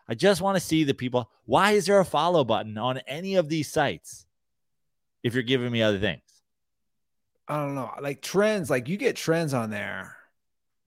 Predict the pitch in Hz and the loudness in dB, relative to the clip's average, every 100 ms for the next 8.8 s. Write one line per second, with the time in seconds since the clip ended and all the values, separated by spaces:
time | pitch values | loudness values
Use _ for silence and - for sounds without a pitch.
0 | _ _ _ _ _ _ 135 131 117 127 | _ _ _ _ _ _ -6 -4 -4 -6
1 | 110 98 95 90 90 - _ _ _ _ | -6 -6 -8 -10 -12 -20 _ _ _ _
2 | _ _ _ _ _ _ _ _ _ _ | _ _ _ _ _ _ _ _ _ _
3 | _ _ _ _ _ _ _ _ _ _ | _ _ _ _ _ _ _ _ _ _
4 | _ - 143 127 - - - 123 143 131 | _ -8 -6 -6 -6 -6 0 4 4 4
5 | 123 120 113 127 117 110 104 107 123 120 | 2 -4 2 2 2 -4 -8 -8 -6 -4
6 | 110 113 104 104 101 98 95 92 95 95 | 0 2 2 -2 -4 -6 -8 -8 -8 -8
7 | 95 95 - 110 - - - - 113 - | -8 -10 -10 -12 -12 -16 -18 -10 -10 -8
8 | 110 - - 98 - 92 95 104 | -10 -8 -8 -10 -14 -16 -16 -18